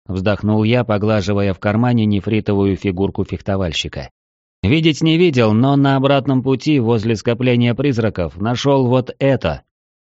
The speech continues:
Я передал Трайнулу знаменитую шляпу и шпагу гробовщика. Несколько секунд капитан молча смотрел на них, потом сжал здоровенный волосатый кулак. «Вот обормот!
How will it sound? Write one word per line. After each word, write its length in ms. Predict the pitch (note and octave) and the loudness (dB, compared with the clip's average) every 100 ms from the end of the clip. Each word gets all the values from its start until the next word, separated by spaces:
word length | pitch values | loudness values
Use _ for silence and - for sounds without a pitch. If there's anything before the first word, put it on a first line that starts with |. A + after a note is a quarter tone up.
| _ _ _ _ | _ _ _ _
Я 180 | B2 - | -2 2
передал 440 | E3+ D#3+ D3 C#3+ | 2 2 2 0
Трайнулу 720 | B2+ C#3+ D3 C#3+ C#3 C3+ B2 _ | 0 0 2 2 2 2 0 _
знаменитую 680 | A2 G#2+ C3+ C3 C3 B2+ B2 | -4 0 2 4 2 2 0
шляпу 400 | A#2 C3 C3+ B2+ | 0 0 0 0
и 160 | B2+ B2+ | -2 -4
шпагу 420 | G#2 A#2+ G#2 G#2 | -4 -4 -2 -2
гробовщика. 720 | G2+ G2+ G2+ - G2+ - C#2+ - _ _ _ - | -2 -2 -4 -4 -6 -6 -10 -12 _ _ _ -4
Несколько 460 | G2+ G#2+ A2+ G#2 G#2+ | 0 0 0 0 0
секунд 500 | - G#2 C3 B2 - | 0 0 2 0 0
капитан 480 | G2+ G#2+ A#2 A2+ A2 | -2 0 0 2 2
молча 380 | A#2 B2 A#2+ | 2 0 -2
смотрел 440 | G#2+ A2 G#2+ B2+ B2 | -2 0 0 0 2
на 140 | B2 | 2
них, 400 | A#2 A2 - - | 2 0 -2 -10
потом 380 | - G#2+ C#3+ C#3 | -2 0 2 0
сжал 360 | G#2+ G2 B2+ B2 | 0 0 0 0
здоровенный 680 | G2 G#2+ G#2+ A#2 C3 B2+ A#2 | 0 0 2 2 2 2 2
волосатый 500 | G#2 F#2+ G2+ F#2+ F#2 | 0 0 -2 -2 -2
кулак. 480 | F#2 E2 C#2 - _ _ _ _ _ - | -2 -4 -6 -12 _ _ _ _ _ -10
«Вот 560 | D#2 D#2 C#3 F3 - | -6 0 2 0 -2
обормот! 960 | C#3 A2+ G#2 G2+ F2+ F#2 E2 C#2+ B1+ - | -2 0 2 2 0 0 -2 -4 -10 -18